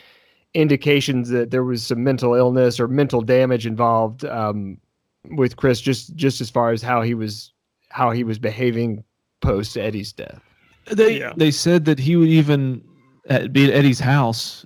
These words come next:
Speaker 2: and would go up and, like, lay in his bed, on his side of the bed,
Speaker 3: Yeah.
Speaker 2: and just cry about him being gone, which him grieving the death,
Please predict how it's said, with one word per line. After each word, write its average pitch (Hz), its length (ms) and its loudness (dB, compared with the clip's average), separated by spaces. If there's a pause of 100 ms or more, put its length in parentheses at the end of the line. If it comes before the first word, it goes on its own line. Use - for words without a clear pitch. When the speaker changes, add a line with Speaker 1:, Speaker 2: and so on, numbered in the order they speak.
Speaker 2:
and 139 100 0
would 123 160 0
go 135 200 4
up 143 160 4
and, 123 100 -2
like, 113 160 -2
lay 120 340 2
in 135 120 -2
his 113 180 -2
bed, 117 640 0
on 123 100 0
his 131 200 4
side 131 320 2
of 117 80 0
the 104 80 -2
bed, 110 560 0 (280)
Speaker 3:
Yeah. 127 240 0
Speaker 2:
and 117 80 0
just 117 220 -4 (180)
cry 131 380 2
about 117 380 2
him 117 500 -2 (320)
being 123 260 0
gone, 117 380 2
which 131 160 0
him 156 420 2
grieving 135 480 2
the 110 80 -2
death, 113 540 2